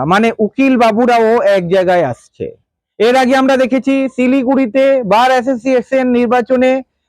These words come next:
বাম কংগ্রেসের জোট জয় লাভ করেছিল। বলতে গেলে বাম এবং কংগ্রেসের আইনজীবীরা জয় লাভ করেছিল। আবার কাটুয়াতে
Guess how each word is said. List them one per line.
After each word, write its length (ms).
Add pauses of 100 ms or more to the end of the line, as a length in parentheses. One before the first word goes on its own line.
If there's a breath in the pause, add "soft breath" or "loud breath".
বাম 300
কংগ্রেসের 560
জোট 240 (300)
জয় 300
লাভ 220 (100)
করেছিল। 420 (340)
বলতে 360
গেলে 260 (460)
বাম 400
এবং 240 (120)
কংগ্রেসের 580 (100)
আইনজীবীরা 680
জয় 300
লাভ 180
করেছিল। 380 (440)
আবার 300 (120)
কাটুয়াতে 600